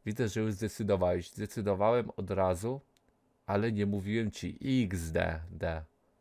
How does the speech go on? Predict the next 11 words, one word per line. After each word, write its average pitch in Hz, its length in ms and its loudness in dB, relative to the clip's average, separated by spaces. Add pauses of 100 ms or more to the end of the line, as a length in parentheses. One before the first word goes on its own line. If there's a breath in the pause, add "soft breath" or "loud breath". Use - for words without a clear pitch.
(720)
Aha, 120 220 2
nieźle. 87 380 0 (340 soft breath)
Sorry, 131 460 2
no, 113 260 2
Julka 120 480 -2
zbyt... 107 540 -6 (3500)
Zbyt - 420 -10
piękna, 104 500 -2
by 98 140 -2
się 104 200 -4
wahać. 95 640 -4